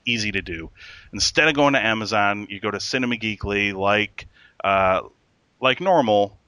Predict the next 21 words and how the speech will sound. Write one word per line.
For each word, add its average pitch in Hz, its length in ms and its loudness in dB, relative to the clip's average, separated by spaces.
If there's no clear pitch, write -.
except 110 280 -4
this 113 140 -2
time 107 280 -2
you're, 101 240 -4
you're 101 280 -10
shopping 104 500 -2
on 92 160 -6
Amazon. 92 640 -8
There's 104 120 -2
a 104 60 -2
button 120 280 0
on 113 80 -2
the 107 80 -2
right-hand 110 380 0
side 101 180 -6
of 95 60 -6
the - 60 -6
screen. 120 480 -2
You 104 100 -4
click - 360 -6
it, 107 160 -4